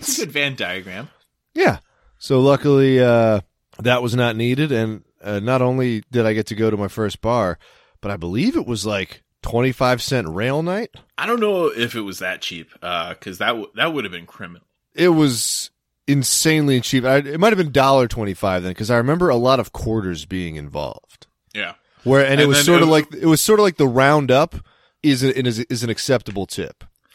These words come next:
Speaker 2: So
Speaker 1: Yeah.
Speaker 2: seventy-five cents on a dollar twenty-five drink, I think that's fine. Normally I would say tip more, but that's okay, and we didn't have the money for it.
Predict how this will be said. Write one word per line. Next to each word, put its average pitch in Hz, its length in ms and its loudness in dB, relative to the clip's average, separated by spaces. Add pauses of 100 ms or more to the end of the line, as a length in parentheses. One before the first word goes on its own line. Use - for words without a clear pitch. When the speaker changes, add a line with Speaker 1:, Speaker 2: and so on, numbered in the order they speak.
Speaker 2:
So 123 300 2
Speaker 1:
Yeah. 107 80 -4
Speaker 2:
seventy-five 180 560 2
cents 139 280 0
on 127 100 2
a 117 60 2
dollar 123 300 4
twenty-five 123 460 -2
drink, 127 320 -4 (760)
I 131 120 0
think 147 200 -2
that's 127 240 0
fine. 90 400 -4
Normally 185 460 4
I 151 80 6
would 135 180 0
say 135 200 0
tip - 260 -4
more, 98 300 -4
but 90 220 -8 (380)
that's 131 280 2
okay, 90 520 -2
and 80 120 -12
we 95 180 -6
didn't 82 220 -6
have 78 160 -8
the 78 80 -14
money 73 240 -12
for - 200 -16
it. - 120 -20